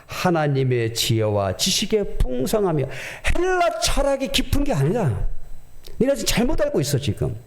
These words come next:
잘못 알고 있어. 그러면서 누가 주의 마음을 알았느냐, 누가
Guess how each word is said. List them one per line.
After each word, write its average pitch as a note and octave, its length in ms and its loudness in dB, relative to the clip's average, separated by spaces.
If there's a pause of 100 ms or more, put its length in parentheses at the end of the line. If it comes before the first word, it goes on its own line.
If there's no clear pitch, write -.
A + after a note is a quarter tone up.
(680)
잘못 G#3+ 300 0
알고 D#3+ 220 0
있어. - 200 -8 (1600)
그러면서 D#3 920 0 (680)
누가 D4+ 640 2
주의 B3 420 2
마음을 F#3+ 580 2
알았느냐, B2+ 920 2
누가 A2+ 680 0